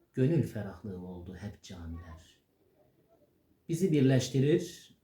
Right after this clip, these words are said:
bire ulaştırır. Aramızı muhabbetle kaynaştırır. İmanımız iyice sağlamlaştırır.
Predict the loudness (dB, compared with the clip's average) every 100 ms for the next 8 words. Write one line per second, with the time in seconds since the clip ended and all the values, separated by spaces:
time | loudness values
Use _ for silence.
0 | _ _ _ 0 2 4 4 2 -2 -6
1 | -12 -14 -16 -16 -20 _ _ _ _ _
2 | -2 0 0 -2 -6 -6 -10 -10 -12 -10
3 | -4 -4 -4 -10 -10 -10 -14 -14 -14 -16
4 | -18 -16 -14 -14 -18 _ _ _ _ _
5 | _ 0 2 2 2 2 2 2 2 0
6 | -4 -10 _ 0 2 4 4 4 2 2
7 | 0 2 4 4 4 2 -2 -2 2 2
8 | -2 -8 -20